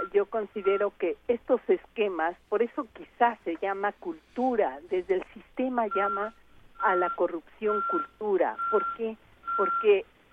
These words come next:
repitiendo, reiterando la corrupción como un sistema de cultura,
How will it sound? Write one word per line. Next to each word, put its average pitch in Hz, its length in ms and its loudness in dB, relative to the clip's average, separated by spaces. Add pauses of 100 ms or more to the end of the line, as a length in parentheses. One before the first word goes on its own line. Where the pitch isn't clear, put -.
(540)
repitiendo, 220 960 0 (100)
reiterando 208 1200 -2 (460)
la 185 160 2
corrupción 226 800 -6
como 180 220 -6
un 226 220 -8
sistema 226 460 -2
de 190 100 -2
cultura, 170 640 -2